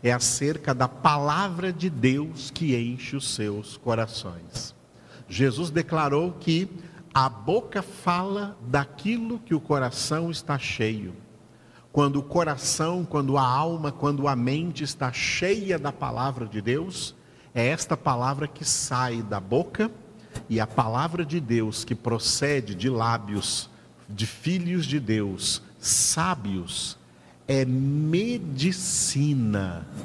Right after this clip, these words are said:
para quem ouve, para quem escuta.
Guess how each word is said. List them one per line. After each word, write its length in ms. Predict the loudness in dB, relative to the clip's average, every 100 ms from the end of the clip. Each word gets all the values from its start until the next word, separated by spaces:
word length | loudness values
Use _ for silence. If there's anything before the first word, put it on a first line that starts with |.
| -12 -4 4
para 280 | 4 4
quem 720 | 0 0 0 2 0 0 -2 -6 -10 0
ouve, 720 | 2 4 0 -4 -2 -2 -2 -8 -8 -2
para 240 | 0 0
quem 640 | -4 -2 -2 -2 -4 -6 -10 -18 -8
escuta. 720 | -4 -2 -4 -6 -12 -12 -16